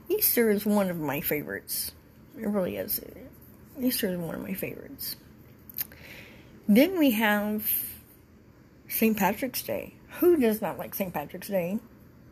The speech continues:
You wear green, you dress up like a little Irish leprechaun, and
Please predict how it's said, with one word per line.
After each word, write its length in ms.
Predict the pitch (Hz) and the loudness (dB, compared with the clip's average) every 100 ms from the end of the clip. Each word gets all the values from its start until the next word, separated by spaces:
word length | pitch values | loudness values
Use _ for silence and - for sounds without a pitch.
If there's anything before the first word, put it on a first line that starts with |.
| - - - - | -20 -20 -10 4
You 160 | 220 | 6
wear 200 | 208 214 | 8 6
green, 520 | 208 180 185 175 202 | 6 4 6 6 2
you 80 | 214 | 2
dress 300 | 170 170 170 | 4 2 2
up 180 | 170 - | -2 -2
like 200 | 180 - | -6 -4
a 40 | |
little 260 | 165 165 - - | 0 0 0 -4
Irish 640 | 180 180 170 160 - - - - - - - | 0 2 2 0 -4 -8 -12 -20 -20 -20 0
leprechaun, 760 | 185 170 156 - 160 131 165 | 2 2 -2 -2 0 0 0
and 200 | 202 165 | -2 -2